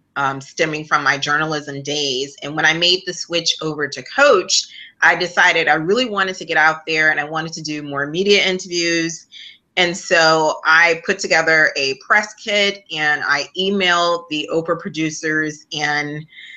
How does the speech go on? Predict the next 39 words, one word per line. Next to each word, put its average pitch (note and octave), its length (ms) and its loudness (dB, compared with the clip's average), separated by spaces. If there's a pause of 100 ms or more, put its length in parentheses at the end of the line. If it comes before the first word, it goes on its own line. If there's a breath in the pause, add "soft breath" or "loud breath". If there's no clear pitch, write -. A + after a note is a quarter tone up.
(640 loud breath)
I G#3+ 100 4
can't A3+ 260 0
tell A3 140 4
you G3 100 6
how A3+ 120 6
many G#3+ 160 2
times F#3 300 2
I D#3 160 4
emailed D3+ 400 -2
them C#3 240 -2
over F#3 320 6
and E3+ 100 4
over D3 520 2
and D#3 80 -6
over C#3+ 420 0
again. C3+ 480 0 (120)
And D#3 240 -6
really, G#3 380 4
when D#3+ 180 -2
I D3+ 160 4
thought E3 440 2 (180)
that C#3 440 4 (320)
I C#3+ 440 2
blew F3+ 240 2
my E3+ 200 4
chance D#3 640 -2
of D3 300 0
having D3 500 0 (100)
any G#3 500 0
type E3 280 0
of D3+ 260 -4
feature D#3 380 -6
on C#3+ 200 -6
Oprah, C3+ 560 2 (400 loud breath)
that's E3 340 2
when E3 120 -6
they D#3 180 -4
decided C#3+ 500 -4
to D3+ 280 -8